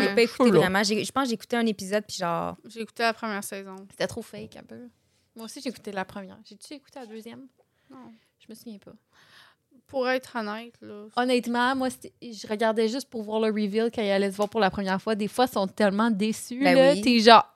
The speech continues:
Speaker 1: Ça
Speaker 2: ah,
Speaker 1: t'en-, tu sais, des
Speaker 2: c'est
Speaker 1: fois, quand la voix
Speaker 2: malaisant.
Speaker 1: matche pas la face, là.
Speaker 2: Ouais.
Speaker 3: Puis, euh, c'est pas... j'essaie de comprendre, de conceptualiser comment il y a du monde qui reste en couple après cette émission-là.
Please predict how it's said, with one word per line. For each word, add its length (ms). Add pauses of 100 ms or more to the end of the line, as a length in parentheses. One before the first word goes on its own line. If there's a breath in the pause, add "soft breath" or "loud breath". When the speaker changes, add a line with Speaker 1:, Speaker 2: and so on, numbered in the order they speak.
(340)
Speaker 1:
Ça 120
Speaker 2:
ah, 140
Speaker 1:
t'en-, 140
tu 80
sais, 60
des 60
Speaker 2:
c'est 40
Speaker 1:
fois, 100
quand 140
la 140
voix 240
Speaker 2:
malaisant. 20
Speaker 1:
matche 320
pas 120
la 140
face, 340
là. 60 (520)
Speaker 2:
Ouais. 500
Speaker 3:
Puis, 120
euh, 100
c'est 120
pas... 140 (140)
j'essaie 240
de 160
comprendre, 760 (300)
de 120
conceptualiser 680
comment 280
il 120
y 40
a 60
du 100
monde 180
qui 300
reste 240
en 100
couple 240
après 220
cette 540
émission-là. 420